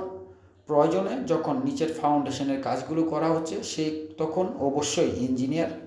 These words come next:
সরাসরি বাড়িতে নিয়ে আসবেন, এনে সেই কাজগুলো দেখাবেন। মনে রাখবেন, একটি বিল্ডিংয়ের যে কথাগুলো বলা হয়, একশো বছরের গ্যারান্টি। বর্তমানে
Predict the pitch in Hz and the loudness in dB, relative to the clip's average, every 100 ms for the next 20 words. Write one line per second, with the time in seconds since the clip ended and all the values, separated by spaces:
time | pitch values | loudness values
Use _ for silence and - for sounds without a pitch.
0 | - - - - 165 160 160 147 131 143 | -18 -20 -6 0 2 2 0 2 2 2
1 | - 143 139 120 - - - - - - | 0 0 2 2 0 -4 -6 -10 -14 -16
2 | - - - - - - 147 185 - 170 | -20 -20 -20 -20 -20 -6 0 0 0 2
3 | 151 143 143 147 143 131 127 - 98 90 | 4 4 2 -2 0 0 0 -4 -4 -4
4 | - - - - - - - - - - | -6 -14 -18 -20 -20 -20 -20 -20 -20 -8
5 | 147 165 196 202 185 196 151 143 196 160 | 0 2 2 2 2 0 0 -4 0 0
6 | 143 156 160 170 180 170 - 131 131 - | 2 2 2 2 0 -4 -2 0 0 0
7 | 143 - - 175 175 147 151 165 170 175 | 0 2 0 2 0 2 2 2 2 2
8 | 139 - 151 143 - 165 143 127 120 - | 0 0 -2 -2 0 2 2 2 2 0
9 | - 92 - - - - - - - 139 | -4 -4 -4 -8 -12 -14 -16 -18 -4 4
10 | 165 196 202 196 | 4 4 0 0